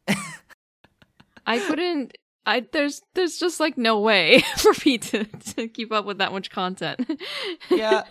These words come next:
Speaker 1: I mean, it's easier when, like, all you do is, like, sit at home and play Granblue Fantasy, right? Like,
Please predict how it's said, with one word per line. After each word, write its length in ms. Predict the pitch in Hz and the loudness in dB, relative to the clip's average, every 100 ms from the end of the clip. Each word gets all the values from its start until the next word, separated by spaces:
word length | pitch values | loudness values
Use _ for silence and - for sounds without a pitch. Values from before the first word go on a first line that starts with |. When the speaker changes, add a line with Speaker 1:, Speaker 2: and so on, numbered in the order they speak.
| 349 - _ | -10 -10 _
Speaker 1:
I 60 | 214 | -4
mean, 120 | 247 | -2
it's 180 | 233 - | -2 -4
easier 340 | 240 247 277 254 | -4 -4 -2 -2
when, 200 | 190 151 | -4 -4
like, 180 | 127 - | -6 -2
all 120 | 135 | -2
you 140 | 135 | -2
do 160 | 113 113 | -4 -6
is, 100 | 98 | -6
like, 220 | 98 98 - | -8 -10 -10
sit 220 | - 107 | -8 -8
at 100 | 90 | -8
home 420 | 104 101 95 95 101 | -8 -8 -8 -10 -10
and 360 | 101 95 90 | -10 -10 -12
play 180 | - 101 | -10 -10
Granblue 380 | 95 95 92 80 | -8 -10 -10 -14
Fantasy, 500 | 87 87 87 80 76 | -14 -12 -12 -14 -16
right? 360 | 80 82 87 - | -16 -14 -14 -10
Like, 280 | 277 415 | -2 -2